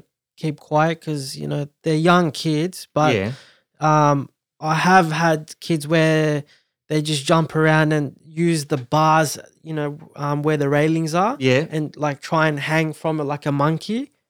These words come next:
Speaker 2: Yeah.
Speaker 1: And I told them, "Guys, you can't do that. It's not safe." The
Speaker 2: Did they
Speaker 1: bus
Speaker 2: listen? Did,
Speaker 1: They
Speaker 2: did
Speaker 1: actually did. They,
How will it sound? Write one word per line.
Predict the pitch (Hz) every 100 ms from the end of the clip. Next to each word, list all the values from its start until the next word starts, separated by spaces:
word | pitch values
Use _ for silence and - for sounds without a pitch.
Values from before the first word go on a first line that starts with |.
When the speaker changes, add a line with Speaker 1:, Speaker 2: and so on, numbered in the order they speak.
| -
Speaker 2:
Yeah. | 139 131 - - -
Speaker 1:
And | 160 156 147 - -
I | 170
told | 165 - 208
them, | 202 185 170 - _ _ _ _
"Guys, | 196 208 202 185
you | 180
can't | - 214 175
do | 202
that. | 190 160
It's | - -
not | 185 -
safe." | - 190 147 -
The | 117
Speaker 2:
Did |
they | 107
Speaker 1:
bus | 107 120 -
Speaker 2:
listen? | 180 208 _ _ _ _
Did, | 113 139 - -
Speaker 1:
They |
Speaker 2:
did | 175
Speaker 1:
actually | 196 - 185
did. | 147 180 165
They, | 170